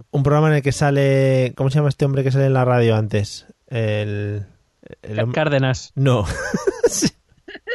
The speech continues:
Speaker 1: El Luis del Olmo, Luis del Olmo. ¿Nunca lo has visto?
Speaker 2: Ah.
Speaker 1: Salía al final Luis del Olmo diciendo un poema.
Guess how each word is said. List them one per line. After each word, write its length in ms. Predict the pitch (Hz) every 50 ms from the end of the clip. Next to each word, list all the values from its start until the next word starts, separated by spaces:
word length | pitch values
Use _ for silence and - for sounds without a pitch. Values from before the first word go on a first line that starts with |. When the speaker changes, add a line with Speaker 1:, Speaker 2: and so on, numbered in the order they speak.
| - _ - 453 - - - 392 - - 440 - - -
Speaker 1:
El 100 | - 123
Luis 140 | 147 160 151
del 160 | 160 151 143
Olmo, 280 | 135 123 120 117 107 98
Luis 160 | 104 113 117 117
del 100 | 127 120
Olmo. 280 | 117 113 110 107 98 -
¿Nunca 200 | - 120 131 - 151
lo 60 | 151
has 40 | 143
visto? 360 | 160 147 135 131 104 92 -
Speaker 2:
Ah. 20 | _
Speaker 1:
Salía 320 | - - 127 113 113 120 131
al 60 | 131
final 260 | - 139 135 135 139
Luis 140 | 139 139 135
del 140 | 139 131 131
Olmo 400 | 135 143 147 156 165 180 - - -
diciendo 360 | 131 127 117 - - 120 135
un 80 | 151 156
poema. 440 | 143 131 117 131 160 143 135 110